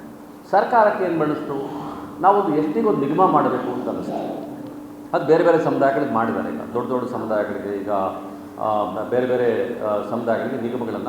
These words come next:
ಮಾಡಿದ್ದಾರೆ. ಆ ನಿಗಮಗಳನ್ನ ಮಾಡ್ಲಿಕ್ಕೂ ಕೂಡ ನನ್ನ ಆಯೋಗದ ರೆಕಮೆಂಡೇಶನ್ ಕೂಡ ಕಾರಣ ಆಗಿತ್ತು. ಆ, ನನ್ನ, ನಾನೇ ಮಾಡಿದಂತಹ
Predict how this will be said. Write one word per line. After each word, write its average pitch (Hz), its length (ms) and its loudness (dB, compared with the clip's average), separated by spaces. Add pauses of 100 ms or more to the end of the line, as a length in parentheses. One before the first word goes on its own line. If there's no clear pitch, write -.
ಮಾಡಿದ್ದಾರೆ. 104 420 -4
ಆ - 60 -4
ನಿಗಮಗಳನ್ನ 151 640 2
ಮಾಡ್ಲಿಕ್ಕೂ 143 460 2
ಕೂಡ 143 140 0
ನನ್ನ 143 420 0
ಆಯೋಗದ 117 680 2 (480)
ರೆಕಮೆಂಡೇಶನ್ 139 560 2
ಕೂಡ - 100 0
ಕಾರಣ 113 400 0
ಆಗಿತ್ತು. - 520 -6 (600)
ಆ, 110 80 -4
ನನ್ನ, 113 380 -2
ನಾನೇ 139 680 4
ಮಾಡಿದಂತಹ 117 840 2